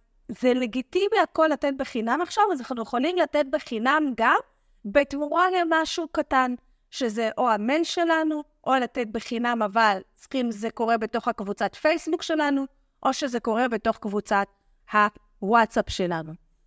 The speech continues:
בסדר? מה אנחנו נותנים, אה,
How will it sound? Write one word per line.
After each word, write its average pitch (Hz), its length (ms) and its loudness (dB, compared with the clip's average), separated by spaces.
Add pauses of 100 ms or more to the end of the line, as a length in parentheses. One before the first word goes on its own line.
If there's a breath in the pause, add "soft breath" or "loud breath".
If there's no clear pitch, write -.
(380)
בסדר? 262 500 2 (1080)
מה 277 280 4 (100)
אנחנו 269 440 2
נותנים, 262 560 0 (140)
אה, 214 320 0